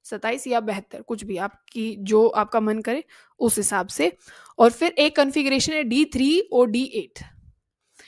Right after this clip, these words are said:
इनका ऑरेगल डायग्राम में क्या है, अब थोड़ा सा मतलब ये आपको अलग लग सकता है कि भाई पता नहीं क्या ही बना दिया है, पर ऐसा कुछ है नहीं, बहुत नॉर्मल ही है। एक मिनट,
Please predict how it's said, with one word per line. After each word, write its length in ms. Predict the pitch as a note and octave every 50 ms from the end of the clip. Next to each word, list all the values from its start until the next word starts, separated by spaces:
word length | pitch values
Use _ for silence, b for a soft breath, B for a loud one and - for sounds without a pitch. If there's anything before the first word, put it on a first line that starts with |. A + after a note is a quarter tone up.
| b b b b b
इनका 280 | D4 D4+ E4+ E4 F#4+ F4
ऑरेगल 460 | - C4+ C#4 C#4 D4 C#4 D#4 D#4+ D#4+
डायग्राम 400 | C4+ C#4+ C4+ B3+ C4+ C#4 C#4 C#4
में 160 | C#4 C#4+ D4 C#4+
क्या 180 | C#4+ B3+ B3 C4
है, 200 | A#3+ C4 D#4 - _ _ -
अब 140 | A#3+ G#3+ - -
थोड़ा 220 | C4+ C#4 C#4+ C4+ C4+
सा 220 | C4+ B3+ B3 B3+ C#4+ C#4 _ _ _ _ _ _ -
मतलब 200 | A3+ A3 A3 G#3+
ये 320 | A3 A3+ A#3 A#3+ A#3 A3+ _ _ _ _ _ _ -
आपको 260 | A3 G#3+ - - A3
अलग 240 | A#3+ A3+ A#3 A3+ A3
लग 160 | G#3+ A3 A3 -
सकता 260 | - A3+ G#3+ - A3+
है 60 | A#3
कि 60 | A#3
भाई 140 | G#3+ G#3+ A3 G#3+
पता 220 | - G3+ - G3+
नहीं 120 | G#3+ G#3+
क्या 160 | G#3 - G#3+ G3+
ही 120 | G#3 G#3+
बना 220 | G#3 G#3+ G3+ G3+ G3+
दिया 180 | G3 A3 B3
है, 80 | D4+ - _ _ _ _ _ _ _ _ _ _ _ -
पर 120 | G#3+ G3 -
ऐसा 240 | - A#3 A3+ - B3+
कुछ 240 | B3 B3+ A3 - -
है 120 | G#3 G#3
नहीं, 140 | G#3 G#3 B3+
बहुत 180 | C4 G#3 G3 G3+
नॉर्मल 360 | G3+ G3 F#3 F#3+ F#3+ F#3+ F#3
ही 160 | F#3 G3+ F#3+
है। 160 | F#3 G#3+ C4 - _ _ _ _ _ _ _ _ _ _ _ b b b b b b b _ _ -
एक 240 | - - - _ -
मिनट, 300 | G#2 D2+ - _ -